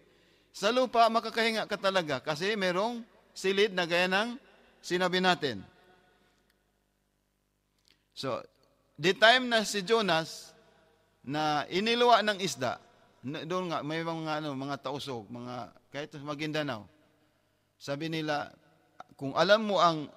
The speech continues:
jikir, ang tasbih, ha? Kung ano ang, a-, ano ang binanggit ni, uh, yun, ano yun? Si Yunus sa loob ng tiyan ng isda, ha? Kahit ka, sabi niya sa loob ng kuwan, sa loob ng dagat,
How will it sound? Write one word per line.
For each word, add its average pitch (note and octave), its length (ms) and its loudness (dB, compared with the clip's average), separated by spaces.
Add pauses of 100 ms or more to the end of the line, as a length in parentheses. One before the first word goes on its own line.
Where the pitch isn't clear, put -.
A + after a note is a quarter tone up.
(140)
jikir, C3+ 400 2
ang C#3 160 0
tasbih, A#2 560 -4 (800)
ha? D#3 320 -6 (560)
Kung D3+ 320 -4
ano E3+ 240 0
ang, D#3 320 -2 (260)
a-, C#3+ 460 -2
ano D#3+ 100 -2
ang D#3 160 -2
binanggit D#3 560 -2
ni, A#2+ 480 -6 (1040)
uh, G2+ 80 -8
yun, D3 320 0
ano C#3+ 160 -4
yun? F3 240 -4
Si D#3+ 160 -4
Yunus E3+ 560 -2 (240)
sa - 160 -6
loob D3+ 320 -4
ng C#3 220 -6
tiyan D3+ 260 -2
ng B2 80 -10
isda, C3+ 460 -2 (800)
ha? A#2+ 240 -6
Kahit E3+ 320 -4
ka, D#3 160 -2
sabi E3 320 -2
niya D#3 160 -2
sa D#3 160 -2
loob C#3 320 -4
ng C#3+ 160 -4
kuwan, A#2+ 240 -4
sa A#2+ 160 -8
loob A#2+ 240 -6
ng A2+ 560 -10
dagat, A2 320 -4